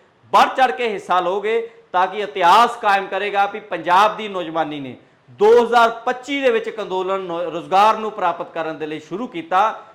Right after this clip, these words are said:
ਜਿਹਦੇ ਕਰਕੇ ਅੱਜ ਪੰਜਾਬ ਦੀ ਨੌਜਵਾਨੀ ਨੂੰ ਵੱਡੀ ਗਿਣਤੀ ਦੇ ਵਿੱਚ ਰੁਜ਼ਗਾਰ ਮਿਲਿਆ। ਮੈਂ ਆਸ ਕਰਦਾ ਵੀ ਜਿੱਥੇ ਤੁਸੀਂ ਇਹ ਸਾਰੀ ਮੇਰੀ ਗੱਲਬਾਤ ਸੁਣ ਕੇ ਇਸ ਸੰਘਰਸ਼ ਦੇ ਵਿੱਚ ਸਾਡਾ ਸਾਥ ਦਿਓਗੇ,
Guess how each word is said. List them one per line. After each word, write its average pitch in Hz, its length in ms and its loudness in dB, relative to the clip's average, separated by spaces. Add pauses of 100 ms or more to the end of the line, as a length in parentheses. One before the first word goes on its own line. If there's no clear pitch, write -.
(100)
ਜਿਹਦੇ 254 280 -2
ਕਰਕੇ 196 380 -4
ਅੱਜ 185 120 -6
ਪੰਜਾਬ 190 540 0
ਦੀ 202 80 -8
ਨੌਜਵਾਨੀ 165 440 -6
ਨੂੰ 170 180 -10
ਵੱਡੀ 160 300 -4
ਗਿਣਤੀ 175 280 -8
ਦੇ 151 120 -8
ਵਿੱਚ 135 180 -10
ਰੁਜ਼ਗਾਰ 120 400 -8
ਮਿਲਿਆ। 123 340 -6 (280)
ਮੈਂ 143 140 -2
ਆਸ 165 280 4
ਕਰਦਾ 202 440 -2 (260)
ਵੀ 190 100 -2
ਜਿੱਥੇ 196 340 0
ਤੁਸੀਂ 233 280 -4
ਇਹ 226 60 2
ਸਾਰੀ 208 240 -4
ਮੇਰੀ 196 220 -6
ਗੱਲਬਾਤ 180 400 0
ਸੁਣ 185 220 -6
ਕੇ 202 180 -6 (360)
ਇਸ 226 180 0
ਸੰਘਰਸ਼ 196 380 0
ਦੇ 214 100 -4
ਵਿੱਚ 202 180 -8
ਸਾਡਾ 175 340 -2
ਸਾਥ 170 440 0
ਦਿਓਗੇ, 233 400 2